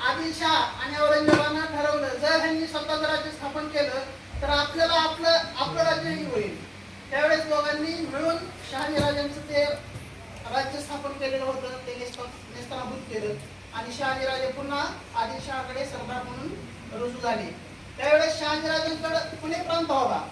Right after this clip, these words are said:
पण आदिलशहानं काय केलं, पुणे प्रांताला जोडून त्यांना बेंगलोर प्रांत दिला. मग बेंगलोर आणि पुणे अंतर जवळ आहे का? मग त्यावेळेस शहाजीराजांनी काय केलं,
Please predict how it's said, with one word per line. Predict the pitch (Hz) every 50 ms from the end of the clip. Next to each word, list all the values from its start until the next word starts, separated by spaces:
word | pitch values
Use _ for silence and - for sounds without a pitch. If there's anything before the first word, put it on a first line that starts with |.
| - 165 160 170 175 - - - -
पण | 294 302 294
आदिलशहानं | 302 302 302 311 330 330 - - 330 320 320 330 320
काय | 320 330 320 311
केलं, | - 311 294 294 294 302
पुणे | 302 - - 180 - 285 302 320 330 330
प्रांताला | 330 330 330 330 320 311 311 320
जोडून | 311 311 311 311 311 320 311
त्यांना | 311 294 294 294 302 330 349 - - - - - - - -
बेंगलोर | - 190 277 302 311 320 330 330 -
प्रांत | - 302 285 277 - - - 190
दिला. | 185 - - - - - - - - - - - - - -
मग | - - 208 -
बेंगलोर | 285 302 330 330 339 339 339
आणि | 339 - - 165 -
पुणे | - - 330 311 302 277 - - - - 262
अंतर | 277 302 311 311 330 330 320
जवळ | 311 311 320 330
आहे | 330 311 302
का? | 302 294 294 294 294 294 302 320 - - - - - - - - - - - - - - - - - -
मग | 247 247 262
त्यावेळेस | 311 311 320 320 330 339 339 320 320 311 - - - - - -
शहाजीराजांनी | 311 311 311 311 330 320 311 311 311 311 311 302 302
काय | 302 302 302 294
केलं, | - 277 277 311